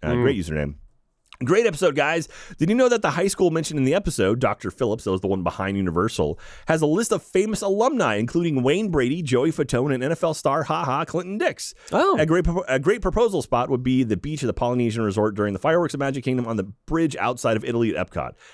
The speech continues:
Speaker 1: So I guess I started talking about places to propose. I don't know, 'cause I, I think the Rose Garden's gone, and I, I forget exactly how we got into that, but a lot of people were talking about proposal spots. Um, but yeah, so that, that the, uh, high school behind there,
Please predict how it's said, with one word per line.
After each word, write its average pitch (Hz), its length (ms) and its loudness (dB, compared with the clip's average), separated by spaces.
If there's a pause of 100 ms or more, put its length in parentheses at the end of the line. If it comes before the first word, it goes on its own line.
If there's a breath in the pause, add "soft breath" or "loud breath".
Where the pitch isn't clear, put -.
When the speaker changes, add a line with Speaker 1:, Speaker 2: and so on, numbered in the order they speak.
(120)
Speaker 1:
So 180 140 -2
I 208 40 -2
guess 320 140 -4
I 311 80 0
started 185 240 0
talking 156 260 -2
about 135 260 -2
places 120 260 -4
to - 100 -20
propose. 131 520 0
I 110 100 -2
don't 113 80 0
know, 104 320 0
'cause 113 180 -2
I, 107 280 0
I - 20 0
think 143 160 -6
the 104 80 0
Rose 104 200 0
Garden's 104 340 -2
gone, 101 340 -4
and 95 80 -6
I, 87 80 -8 (160)
I 123 80 -2
forget 139 320 -4
exactly 98 480 -4 (360 soft breath)
how 120 100 2
we 120 60 2
got 110 80 4
into 92 120 -4
that, 85 160 2
but 95 80 0
a - 20 4
lot 139 120 4
of - 80 -4
people 120 180 -4
were 101 80 2
talking 98 240 -2
about 78 140 -4
proposal 80 400 -2
spots. - 420 -6 (440 soft breath)
Um, 107 460 2
but 110 160 0
yeah, 233 220 0
so 143 160 2
that, 139 220 0
that 135 380 0
the, 127 200 2
uh, 120 80 2
high 190 160 0
school 107 500 -4
behind 98 300 -2
there, 113 200 -2